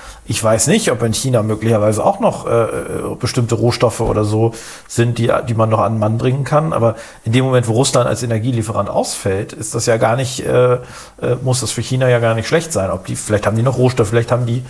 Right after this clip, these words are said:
setzen die jetzt daran, nochmal Technologien im erneuerbaren Energiebereich zu entwickeln und massentauglich zu machen, in irgendeiner Form, um da einen Markt für sich zu gewinnen. Also ich, ich glaube gar nicht, dass die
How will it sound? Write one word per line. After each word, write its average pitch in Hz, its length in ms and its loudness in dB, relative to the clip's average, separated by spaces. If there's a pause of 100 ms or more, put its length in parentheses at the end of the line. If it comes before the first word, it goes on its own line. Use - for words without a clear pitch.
(360)
setzen 127 360 -2
die 123 80 0
jetzt 123 240 0
daran, 120 240 2
nochmal 123 260 2
Technologien 120 560 0
im 120 100 0
erneuerbaren 117 480 2
Energiebereich 117 840 0
zu - 100 -6
entwickeln 113 420 0
und 113 140 -2
massentauglich 113 560 -2
zu - 100 -8
machen, 110 160 0 (240)
in - 60 -12
irgendeiner 110 180 0
Form, 123 300 0 (240)
um 107 120 2
da 101 120 2
einen 104 120 0
Markt - 240 -2
für 175 120 -4
sich - 160 -2
zu - 80 -4
gewinnen. 92 260 -4
Also 85 160 -2
ich, - 160 -12
ich 107 180 -10
glaube 190 280 2
gar 104 160 2
nicht, 107 180 -2
dass 110 140 0
die 107 240 -2